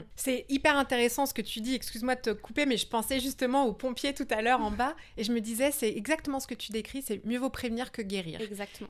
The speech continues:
Speaker 1: Et donc, euh, en pharmacie, tu vas aller soigner le symptôme,
Speaker 2: Ouais.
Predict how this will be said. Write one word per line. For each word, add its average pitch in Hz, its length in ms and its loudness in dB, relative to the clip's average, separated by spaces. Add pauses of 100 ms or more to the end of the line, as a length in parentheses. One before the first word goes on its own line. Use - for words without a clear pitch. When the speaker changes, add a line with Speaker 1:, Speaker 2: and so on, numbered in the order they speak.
Speaker 1:
Et 220 140 2
donc, 262 260 -4 (220)
euh, 196 260 -2
en 214 100 -2
pharmacie, 214 520 -2
tu - 140 -4
vas 190 120 -2
aller 190 220 -2
soigner 214 340 -2
le 175 120 -4
symptôme, 208 800 0
Speaker 2:
Ouais. 247 160 0